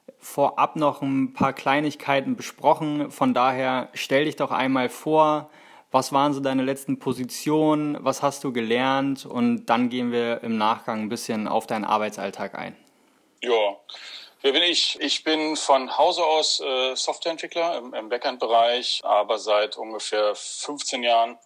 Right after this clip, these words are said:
Speaker 2: leite ich Teams in verschiedenen Größen. Die wurden damit im Laufe der Zeit immer größer. Äh, ich war irgendwann mal Jamba, hab da Teamleiter gelernt, hab am Anfang alles falsch gemacht, was man falsch machen konnte und hab eine Menge gelernt. Und dann habe ich dort Leute kennengelernt, die eine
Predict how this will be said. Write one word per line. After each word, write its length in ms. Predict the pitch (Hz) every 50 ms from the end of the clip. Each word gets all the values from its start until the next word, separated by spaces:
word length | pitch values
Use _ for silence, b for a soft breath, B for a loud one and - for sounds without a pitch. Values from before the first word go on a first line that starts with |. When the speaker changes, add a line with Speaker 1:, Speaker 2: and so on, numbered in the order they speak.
| B B B B B B B B
Speaker 2:
leite 320 | _ 110 107 113 117 - 113
ich 80 | -
Teams 460 | - - - 170 208 233 - - - -
in 80 | 143 127
verschiedenen 440 | - 127 - - 131 117 120 117
Größen. 380 | - 117 120 139 143 135 - 131
Die 80 | 120 110
wurden 200 | 113 110 107 104
damit 260 | 107 104 101 92 -
im 60 | 107
Laufe 100 | 101 -
der 120 | - 104
Zeit 200 | - - 104 104
immer 160 | 107 98 98 95
größer. 580 | 95 113 135 143 135 - 127 120 120 117 120 B B B B B B B B _
Äh, 380 | - 113 110 107 107 107 - -
ich 140 | - - -
war 80 | 120
irgendwann 300 | 123 117 113 - 117 107
mal 140 | 110 101 98
Jamba, 440 | 98 107 113 139 139 143 135 131 110
hab 100 | 110 -
da 140 | - 107 101
Teamleiter 500 | - - 139 143 139 127 120 113 117 101
gelernt, 340 | 107 104 107 107 107 104 -
hab 80 | - 110
am 80 | 110 110
Anfang 260 | 104 101 - 110 -
alles 280 | - 127 135 143 - -
falsch 320 | - 120 120 120 - -
gemacht, 220 | 117 113 104 98 -
was 120 | 104 -
man 60 | - 104
falsch 300 | - 110 113 110 - -
machen 180 | 110 107 104
konnte 320 | - - 113 110 - - 104
und 140 | 98 95
hab 160 | 98 98 - _ _ _ _ _ -
eine 100 | 107 107
Menge 220 | 107 110 107 104
gelernt. 540 | 92 - 98 104 110 127 143 143 139 139 B B B B B B B B B B B _
Und 200 | 131 135 135 135
dann 200 | 156 139 127 120
habe 160 | 117 117 120
ich 100 | 120 117
dort 320 | - 127 120 117 113 110 110
Leute 220 | 117 120 120 123
kennengelernt, 1080 | - - 127 120 113 113 104 107 107 104 107 107 107 107 101 98 - - - - - -
die 220 | 107 107 104 107
eine 420 | 107 98 101 101 101 101 95 95